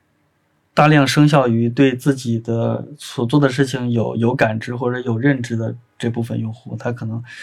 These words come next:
相对来说他的目的性或者说他对功能的需求更明确。但其实我们其实也，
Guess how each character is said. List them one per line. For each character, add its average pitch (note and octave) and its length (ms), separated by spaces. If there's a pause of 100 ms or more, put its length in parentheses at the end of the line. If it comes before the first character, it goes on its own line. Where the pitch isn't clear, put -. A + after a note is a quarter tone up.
(140)
相 C3 220
对 C3 80
来 A#2 120
说 A#2+ 140
他 B2+ 100
的 B2 120
目 C#3 160
的 A#2+ 120
性 A#2 220
或 A#2+ 140
者 A#2 100
说 A#2 160
他 A#2+ 180 (220)
对 B2+ 100
功 C3 200
能 A#2+ 80
的 A#2+ 80
需 A#2+ 140
求 B2+ 100
更 C3+ 160
明 A#2 180
确。 A#2+ 320 (520)
但 D3+ 120
其 - 60
实 D3+ 100
我 C#3 140
们 A#2+ 120
其 B2 160
实 C3 120
也， A#2+ 200